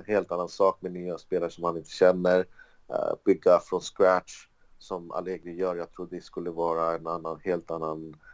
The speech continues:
eh, mission för, för Zidane att hantera. Jag tror inte det kommer vara lätt för honom att gå igenom en, en press där. Jag känner att, eh, ligan motarbetar,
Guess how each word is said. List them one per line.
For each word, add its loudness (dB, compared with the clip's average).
eh, -4
mission 2
för, 6
för -4
Zidane -2
att -4
hantera. -2
Jag -6
tror -6
inte -12
det -8
kommer -18
vara 2
lätt 0
för -6
honom -4
att -2
gå -2
igenom 2
en, -4
en -8
press -2
där. 2
Jag 2
känner 2
att, -4
eh, -16
ligan 4
motarbetar, 0